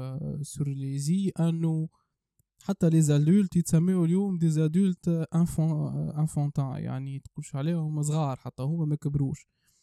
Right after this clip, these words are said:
علاش؟ على خاطر، آه، اللي حكيت عليه انت من الاول هو البلايمينج وال-،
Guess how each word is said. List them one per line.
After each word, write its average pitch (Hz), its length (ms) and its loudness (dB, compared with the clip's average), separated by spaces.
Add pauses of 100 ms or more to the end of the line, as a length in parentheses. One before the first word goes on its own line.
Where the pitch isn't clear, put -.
(260)
علاش؟ 185 420 0
على 160 140 2
خاطر، 175 440 0
آه، 143 760 -2 (240)
اللي 143 200 -8
حكيت 170 240 -4
عليه 160 220 0
انت 156 160 -2
من 135 160 -2
الاول 165 320 0
هو 147 160 2
البلايمينج 151 880 2
وال-، 139 420 -4